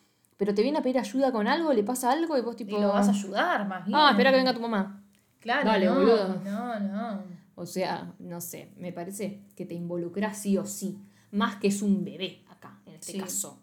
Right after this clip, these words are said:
Speaker 1: O sea, es un bebé que nace y vos estás en una relación con la madre cuando están haciendo el bebé, es distinto, no sé.
Speaker 2: Sí.
Speaker 1: Es difícil,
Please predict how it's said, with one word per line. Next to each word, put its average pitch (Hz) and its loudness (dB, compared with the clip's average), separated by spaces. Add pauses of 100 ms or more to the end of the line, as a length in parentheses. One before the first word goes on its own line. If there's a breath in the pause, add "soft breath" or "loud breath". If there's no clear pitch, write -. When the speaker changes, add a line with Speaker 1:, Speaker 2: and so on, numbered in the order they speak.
(140)
Speaker 1:
O - -20
sea, - -4 (120)
es 202 2
un 202 6
bebé 196 4
que 214 0
nace 220 0 (120)
y 202 -2
vos 202 0
estás 202 -4
en 233 2 (160)
una 233 4
relación 233 4 (500 loud breath)
con 226 0
la 185 -2
madre 220 4 (260)
cuando 180 0
están 269 4
haciendo 202 2
el 175 -2
bebé, 185 0
es 254 0
distinto, 196 -4
no 202 -4
sé. 202 -8 (960)
Speaker 2:
Sí. 202 -6 (560)
Speaker 1:
Es 262 4
difícil, - -6